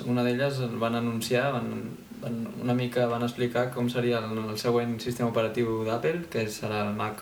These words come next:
O S deu Lion, lleó. Ha-, han deixat els felins, ai, els tigres i ara se'n van cap als lleons.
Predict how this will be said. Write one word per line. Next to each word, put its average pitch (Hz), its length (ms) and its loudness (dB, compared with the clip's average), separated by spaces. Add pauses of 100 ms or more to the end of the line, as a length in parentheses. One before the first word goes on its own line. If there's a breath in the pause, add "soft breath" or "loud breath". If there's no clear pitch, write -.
(120)
O 113 240 2
S - 480 -4 (100)
deu 113 540 0 (100)
Lion, 131 640 2 (460 loud breath)
lleó. 110 340 0 (560)
Ha-, 113 240 -2
han 113 120 0
deixat 113 260 0
els 110 260 -2
felins, 113 560 0
ai, 104 220 -2
els 101 160 -2
tigres 107 320 0
i 107 60 -4
ara 107 120 0
se'n 107 160 -6
van 107 140 -6
cap 104 140 -8
als 104 280 -4
lleons. 120 400 -2